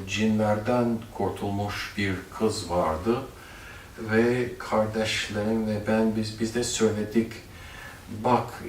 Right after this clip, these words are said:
imanlı olmadın, Müslüman kaldı. Ama yine de Rabbe şükretmen lazım. Gel şu kiliseye ve bu kiliseye gel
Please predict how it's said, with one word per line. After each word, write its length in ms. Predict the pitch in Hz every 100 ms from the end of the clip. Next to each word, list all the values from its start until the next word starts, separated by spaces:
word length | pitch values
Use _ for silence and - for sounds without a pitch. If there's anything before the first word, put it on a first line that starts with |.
| -
imanlı 680 | 117 110 113 113 110 127 135 - - -
olmadın, 560 | - 165 123 95 - 76 - - -
Müslüman 500 | - - 143 135 117
kaldı. 540 | - 85 78 73 78 73 - - - - - -
Ama 200 | 127 139
yine 400 | 135 160 156 120
de 260 | 110 120 127 - 101
Rabbe 600 | 104 - 127 127 120 113 - -
şükretmen 800 | - 113 104 101 95 107 101 92
lazım. 520 | 90 78 78 82 76 73 - - - - - - 95 92
Gel 280 | 117 120 113
şu 280 | - 120
kiliseye 640 | - 104 92 - 95 104 104
ve 180 | 107 104
bu 140 | 107
kiliseye 640 | - 80 80 - - 76
gel 300 | - 104 131